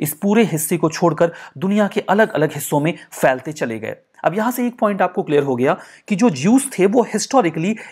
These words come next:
इजराइल के इसी हिस्से में रहा करते थे और एक सौ पैंतीस एडी के बाद उन्होंने इस हिस्से को छोड़ा और वो पूरी दुनिया में फैल गए। In between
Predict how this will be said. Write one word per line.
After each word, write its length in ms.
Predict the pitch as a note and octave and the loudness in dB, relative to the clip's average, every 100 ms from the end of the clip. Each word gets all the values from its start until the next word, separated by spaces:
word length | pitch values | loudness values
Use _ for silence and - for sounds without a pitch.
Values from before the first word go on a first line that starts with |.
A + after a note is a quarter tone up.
| - | -4
इजराइल 400 | D3+ C#3+ D3+ G3 | 0 4 4 2
के 120 | A#3+ | -2
इसी 300 | A3+ F#3+ C4+ | -6 -4 -2
हिस्से 300 | F#3 E3+ F3 | -2 -2 -2
में 100 | D#3 | 0
रहा 160 | C#3+ C#3+ | 2 2
करते 300 | C#3+ C#3 C#3+ | 0 -2 -4
थे 200 | D#3+ F#3+ - - | -4 -6 -10 2
और 180 | E3+ E3+ | 2 2
एक 140 | F3 G#3 | -2 -2
सौ 180 | - A3+ | 0 0
पैंतीस 560 | - D3 D3 G#3+ A3+ - | 2 0 0 -4 -4 -4
एडी 220 | D#3 F3 | -2 0
के 140 | G3 | -2
बाद 380 | B2+ B2+ C3+ E3 - - | 2 4 6 4 -6 -8
उन्होंने 360 | F#3 G3 G#3+ G#3 | -4 -2 -2 -4
इस 140 | E3 - | -8 -8
हिस्से 240 | D#3 E3+ | -8 -4
को 100 | E3+ | -4
छोड़ा 280 | - C3+ E3+ | -2 2 4
और 180 | F3 D#3 | 4 0
वो 100 | E3 | -2
पूरी 220 | C#3+ C#3 | -4 -2
दुनिया 260 | B2+ B2 | -2 -2
में 100 | B2 | -2
फैल 220 | G3 A#2 G#2 | 0 0 0
गए। 180 | G2+ - _ _ - _ | -4 -6 _ _ -20 _
In 140 | C4+ C4 | 2 2
between 280 | C#3 C3+ | 0 -4